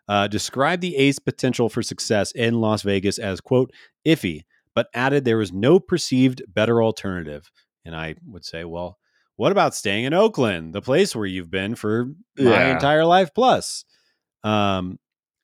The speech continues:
Speaker 1: and then, uh, goes on to say that the cit-, the city's media market, this is referencing Las Vegas, the city's media market would be the smallest of any major league team, minimizing the potential T V revenue available.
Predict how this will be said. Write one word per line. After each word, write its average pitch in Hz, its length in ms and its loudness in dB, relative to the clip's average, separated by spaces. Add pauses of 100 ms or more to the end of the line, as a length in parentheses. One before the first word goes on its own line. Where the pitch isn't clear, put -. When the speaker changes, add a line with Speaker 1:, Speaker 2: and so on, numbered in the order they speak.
Speaker 1:
and 117 160 -2
then, 131 320 2
uh, 117 220 2
goes 117 260 2
on 113 160 2
to 107 60 -2
say 113 240 0
that 107 160 -2
the 101 80 -6
cit-, 165 420 2
the 117 120 -2
city's 139 360 0
media 196 300 0
market, 180 340 0
this 120 160 -2
is 104 120 -4
referencing 107 500 -2
Las 95 280 -6
Vegas, 143 460 -2 (300)
the 113 60 -6
city's 127 400 0
media 156 260 2
market 151 340 2
would 113 200 0
be 117 100 2
the 101 120 -2
smallest 147 640 0
of 98 160 -8 (100)
any 208 260 -2
major 147 380 2
league 110 240 2
team, 113 400 -2 (320)
minimizing 151 640 2
the 135 80 0
potential 131 480 -2
T 131 200 -2
V 123 160 0
revenue 104 400 2
available. 104 520 -2